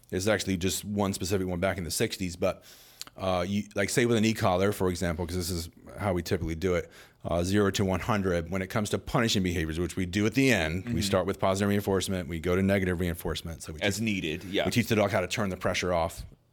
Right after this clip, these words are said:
Speaker 1: Whether, whatever tool we're using isn't that important.
Speaker 2: Okay.
Speaker 1: Uh, and then we can use it to apply punishment without fallout, meaning the dog doesn't then look flattened out. Right? He's
Speaker 2: Sure.
Speaker 1: completely, he's like, "I understand that."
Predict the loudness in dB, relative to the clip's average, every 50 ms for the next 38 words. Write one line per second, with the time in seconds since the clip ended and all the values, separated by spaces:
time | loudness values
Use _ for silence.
0 | -10 -4 0 0 2 2 0 -2 -2 0 0 2 2 0 0 0 0 2 2 4
1 | 2 2 0 0 -2 0 -2 -2 -2 -2 -2 0 0 0 -2 -2 -2 -2 -2 -2
2 | -4 -6 -10 -12 -14 -14 -12 -10 -8 -8 -8 -10 -10 -8 -4 -2 0 0 0 0
3 | 2 2 4 4 4 4 4 4 2 2 2 2 4 4 2 0 -2 -2 -2 0
4 | 0 0 0 0 0 0 0 0 0 0 -2 -2 -2 -2 -2 -2 -2 -4 -4 -2
5 | 0 2 2 2 2 0 0 -2 -4 -6 -8 -8 -6 -6 -6 -6 -6 -4 0 0
6 | 0 0 0 -2 0 0 0 -2 -2 -6 -10 -14 -18 -20 _ -20 _ -10 -4 0
7 | 0 2 2 0 -2 -4 -6 -6 -4 -4 -4 -4 -6 -10 -16 -16 -18 _ _ _
8 | _ _ _ _ -12 -4 0 0 2 2 0 -2 -6 -4 -4 -4 -4 -4 -6 -8
9 | -10 -18 -20 -20 _ _ _ -6 -2 0 0 0 2 2 0 -2 -2 0 0 0
10 | 0 0 -2 -2 -2 -2 -2 -4 -6 -14 _ -10 -8 -6 -4 -4 -2 0 2 2
11 | 2 2 2 0 0 2 2 2 2 4 4 4 4 4 2 0 -6